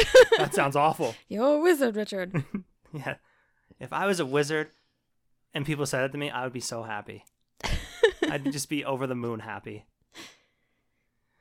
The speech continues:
Speaker 2: So they will be poor again in what, three months?
Speaker 1: Oh, yeah. You
Speaker 2: Hundred seventy-five thousand dollars
Speaker 1: that's not gonna go
Speaker 2: even in the
Speaker 1: anywhere.
Speaker 2: nineties wasn't that much fucking money.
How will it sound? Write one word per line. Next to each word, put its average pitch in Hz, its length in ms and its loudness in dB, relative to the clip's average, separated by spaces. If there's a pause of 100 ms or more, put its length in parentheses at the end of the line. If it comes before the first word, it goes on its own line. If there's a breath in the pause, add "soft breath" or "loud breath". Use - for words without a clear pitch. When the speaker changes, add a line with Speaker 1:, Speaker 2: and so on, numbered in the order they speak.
(680)
Speaker 2:
So 156 200 2
they 180 120 6
will 202 100 6
be 180 120 0
poor 147 260 4
again 131 260 0
in 123 140 -4
what, 110 260 -4
three 127 220 -6
months? 131 440 -6
Speaker 1:
Oh, 311 120 4
yeah. 214 320 4
You 190 160 -2
Speaker 2:
Hundred 180 260 2
seventy-five 165 420 0
thousand 143 260 2
dollars 143 160 6
Speaker 1:
that's 196 60 4
not 196 60 6
gonna 190 60 6
go 190 40 6
Speaker 2:
even - 0 -
in 196 60 6
the 190 140 4
Speaker 1:
anywhere. 151 100 8
Speaker 2:
nineties 147 220 2
wasn't 135 220 2
that 131 180 2
much 123 160 -6
fucking 113 240 -6
money. 107 320 -8